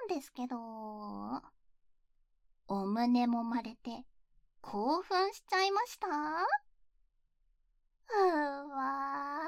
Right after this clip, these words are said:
ぁ、乳首ビンビン。乳首の周りから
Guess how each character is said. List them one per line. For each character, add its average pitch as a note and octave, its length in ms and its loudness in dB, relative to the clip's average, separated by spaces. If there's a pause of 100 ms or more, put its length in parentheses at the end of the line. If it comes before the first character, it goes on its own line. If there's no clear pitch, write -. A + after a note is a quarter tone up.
(760)
ぁ、 - 40 -10
乳 C4+ 180 -2
首 G#3 520 -4
ビ A3+ 420 -2
ン D4+ 220 -2
ビ F#4 100 -8
ン。 F4+ 640 -2 (1300)
乳 - 220 -8
首 A3 340 0
の F#3 140 -6
周 G3 380 -6
り B3 120 -8
か B3 160 -6
ら D4+ 240 -2